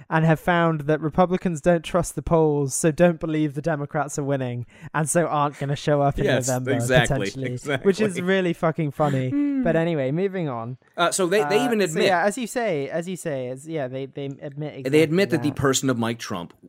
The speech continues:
Speaker 2: or, uh, <laughs> I'm sorry, they admit that the reason for Mike Pence, uh, was to ease
Speaker 1: Yeah.
Speaker 2: fears of the evangelicals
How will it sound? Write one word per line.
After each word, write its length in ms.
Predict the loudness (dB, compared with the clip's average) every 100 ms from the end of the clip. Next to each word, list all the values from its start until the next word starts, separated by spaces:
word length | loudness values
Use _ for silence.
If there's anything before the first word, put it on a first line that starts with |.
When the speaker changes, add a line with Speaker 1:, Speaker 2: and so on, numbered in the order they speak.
| -4
Speaker 2:
or, 100 | -2
uh, 580 | -2 -6 -8 -8 -6 -6 -10 -20 _
<laughs> 400 | _ _ -20 _
I'm 140 | -8 -6
sorry, 360 | -4 -2 -2 -4 -10
they 200 | -2 2
admit 600 | 2 0 0 0 -2 -8 -12 -12
that 280 | -6 -4
the 100 | -4
reason 400 | -2 -2 -2 -4
for 120 | -6 -6
Mike 280 | -6 -8
Pence, 400 | -10 -10 -10 -12 -14 -20 -20 -6
uh, 280 | -2 0 0
was 280 | 0 -2 -2
to 180 | -4 -6 -4
ease 260 | 0 4
Speaker 1:
Yeah. 100 | 4
Speaker 2:
fears 520 | 4 0 0 -2 -8 -8
of 160 | -6
the 200 | -4 -4
evangelicals 800 | -4 -4 -6 -8 -8 -8 -10 -10